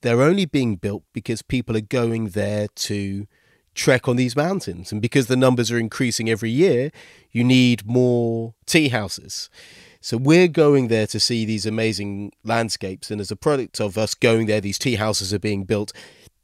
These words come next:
which damages these landscapes, and forests are being cut down to provide fuel for fires. At the same time, for the Nepalese people, they have a right to make the most out of their land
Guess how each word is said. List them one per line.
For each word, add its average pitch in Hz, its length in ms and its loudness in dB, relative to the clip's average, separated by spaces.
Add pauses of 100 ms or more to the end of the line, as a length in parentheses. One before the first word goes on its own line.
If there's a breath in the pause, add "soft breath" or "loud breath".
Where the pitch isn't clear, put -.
(100)
which - 300 -4
damages 117 480 0
these 101 280 -8
landscapes, 107 640 -4
and 98 240 -6 (280)
forests 120 360 0
are - 20 -12
being 107 200 -4
cut - 200 -6
down 110 280 -4
to - 100 -18
provide 107 400 -4
fuel 107 200 -8
for 113 120 -14
fires. 120 420 -4 (640 soft breath)
At 135 80 -6
the 131 60 -4
same 135 240 2
time, 113 500 2 (380)
for - 80 -16
the 123 80 -2
Nepalese 127 500 0
people, 95 520 -10 (460)
they 110 920 0 (260)
have 117 220 0
a 117 80 2
right 120 280 4
to 117 100 -6
make 110 180 -4
the 107 80 -10
most 110 320 -2
out 107 220 -2
of 98 140 -8
their 107 420 -2
land 104 600 0